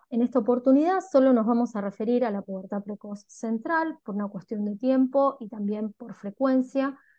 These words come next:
Claramente es la más frecuente. Eh, es inde-, es dependiente de gonadotrofinas.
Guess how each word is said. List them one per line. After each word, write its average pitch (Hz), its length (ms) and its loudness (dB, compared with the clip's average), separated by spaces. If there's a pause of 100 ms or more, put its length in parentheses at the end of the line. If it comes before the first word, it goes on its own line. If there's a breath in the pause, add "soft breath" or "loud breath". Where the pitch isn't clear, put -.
(100)
Claramente 214 760 -2
es 339 220 -6
la 214 100 0
más 202 260 -2
frecuente. 285 720 0 (800)
Eh, 254 560 4
es 311 240 -6
inde-, 226 460 4
es 262 160 -4
dependiente 220 800 -2
de 202 100 -2
gonadotrofinas. 233 1200 -2